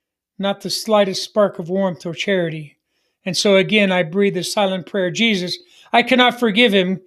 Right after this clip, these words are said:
Give me your forgiveness." As I took his hand, a most incredible thing happened. From my shoulder, along my arm, and through my hand, and currently seemed to pass from me to him, while into my heart sprang a love for this stranger that almost overwhelmed me.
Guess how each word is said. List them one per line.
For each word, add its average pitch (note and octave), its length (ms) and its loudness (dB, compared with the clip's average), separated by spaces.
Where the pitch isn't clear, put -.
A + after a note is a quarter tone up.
Give A3+ 160 -4
me G#3 140 0
your G3 180 0
forgiveness." F3 760 -8
As F3 180 -2
I F#3+ 80 2
took A#3 260 -2
his G#3 200 -2
hand, F#3 400 0
a E3+ 60 -4
most F#3+ 340 -4
incredible F#3 460 -4
thing F#3 260 -4
happened. E3+ 460 -6
From G#3 160 2
my G3+ 140 6
shoulder, A#3+ 440 4
along G#3+ 360 6
my G#3 180 2
arm, A3 320 0
and F#3+ 140 -4
through A3+ 160 -4
my G#3+ 160 0
hand, G#3 420 -2
and F#3+ 140 -6
currently F#3+ 380 -2
seemed G#3 280 -4
to F3+ 80 -6
pass G3 340 -2
from F#3 220 -6
me G3 300 -4
to G3+ 120 -4
him, E3+ 480 -4
while F3+ 160 0
into F3+ 220 -2
my G3 180 2
heart F3+ 260 0
sprang F#3+ 340 -2
a E3+ 60 2
love F#3 320 2
for F3 120 -6
this E3 180 -6
stranger E3+ 500 -2
that E3 280 -4
almost F3+ 420 -4
overwhelmed F3+ 500 -2
me. D#3+ 240 -8